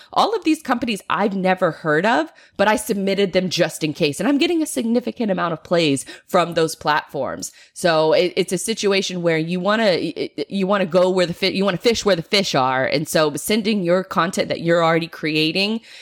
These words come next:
in a podcast environment to these other platforms is a no-brainer, in my opinion. So backing up a little bit, or sort of recapping, I think that kind of quantifies as doing both, but uploaded all eight episodes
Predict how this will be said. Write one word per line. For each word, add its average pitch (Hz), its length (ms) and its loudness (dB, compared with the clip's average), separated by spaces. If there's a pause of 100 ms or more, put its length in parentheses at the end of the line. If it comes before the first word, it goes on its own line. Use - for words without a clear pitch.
(180)
in 175 200 2
a 165 60 0
podcast 165 520 0
environment 165 500 -2
to 208 160 -2
these 185 220 0
other 175 160 2
platforms 185 640 -2
is 165 140 0
a 160 80 2
no-brainer, 143 760 0
in 113 120 -6
my 127 100 -8
opinion. 113 460 -8 (240)
So 165 400 0 (120)
backing 175 480 0
up 185 160 -2
a 165 40 0
little 151 220 2
bit, 151 180 0
or 151 160 2
sort 170 180 0
of 165 80 2
recapping, 151 920 0
I 147 60 -14
think 147 200 -12 (300)
that - 200 -8
kind 127 180 -4
of 127 100 -10
quantifies - 640 -2
as - 140 -4
doing 135 240 0
both, 349 340 0 (320)
but 170 420 -2 (260)
uploaded 220 460 0
all 202 320 4
eight 185 200 0
episodes 170 680 0